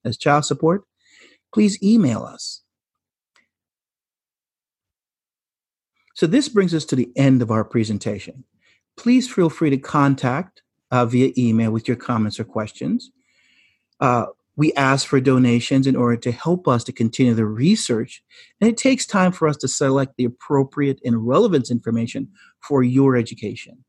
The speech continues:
As well as we ask you to like, subscribe to our YouTube channel, and please share it with others on these new media platforms, Facebook, LinkedIn,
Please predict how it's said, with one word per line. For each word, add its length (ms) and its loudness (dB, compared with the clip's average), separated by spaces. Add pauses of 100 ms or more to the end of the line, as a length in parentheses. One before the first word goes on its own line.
(760)
As 480 2
well 180 4
as 160 2
we 180 0
ask 380 0
you 320 0 (220)
to 120 -4
like, 580 0 (300)
subscribe 540 -2
to 80 0
our 100 4
YouTube 380 -2
channel, 360 -2
and 180 -4
please 400 0
share 420 0
it 80 0
with 220 -2
others 480 -4 (360)
on 220 4
these 220 2
new 240 4
media 320 2
platforms, 640 -6 (100)
Facebook, 480 -2 (840)
LinkedIn, 600 0